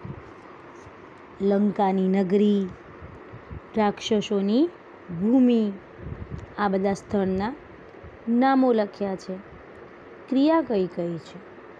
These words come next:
તો ઝૂરી રહી છે, વેદના સહું છું. બરાબર, આ એક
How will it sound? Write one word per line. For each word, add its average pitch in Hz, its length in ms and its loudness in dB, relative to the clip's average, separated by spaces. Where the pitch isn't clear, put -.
તો 185 120 0
ઝૂરી 208 480 4
રહી 208 340 4
છે, 185 420 -2
વેદના 214 600 4
સહું 202 460 0
છું. 180 400 -2
બરાબર, 277 340 2
આ 202 320 0
એક 208 120 0